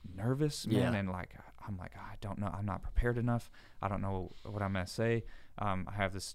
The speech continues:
Speaker 1: really weird
Speaker 2: That's a good
Speaker 1: thing. I, I
Speaker 2: example,
Speaker 1: feel like
Speaker 2: yeah.
Speaker 1: something might be wrong with me. I don't know. I, whenever I get nervous, I'm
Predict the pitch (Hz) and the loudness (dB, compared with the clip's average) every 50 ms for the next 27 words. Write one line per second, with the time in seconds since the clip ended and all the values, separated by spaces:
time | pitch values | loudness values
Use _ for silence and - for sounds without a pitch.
0 | - - 104 107 107 104 104 104 101 95 104 101 98 95 - - 107 101 101 98 | -10 -6 -2 0 6 10 12 12 12 12 12 8 6 4 4 4 4 6 6 6
1 | 71 82 - 104 107 110 - 131 123 104 98 101 123 120 110 - 107 101 95 87 | 4 4 2 2 0 2 4 6 6 6 6 6 4 2 4 2 2 2 2 0
2 | - - - 104 110 107 98 104 98 95 92 92 92 90 - 92 92 92 92 98 | -2 -4 0 2 2 4 4 4 2 2 2 2 0 -2 -2 -2 -2 0 0 0
3 | 98 92 87 - - 98 95 - - 113 120 139 143 135 120 113 117 92 107 110 | -2 -2 -2 2 2 2 2 2 2 4 6 8 8 8 8 8 6 6 6 6
4 | 107 98 95 - 107 104 101 95 | 6 4 4 4 2 4 4 2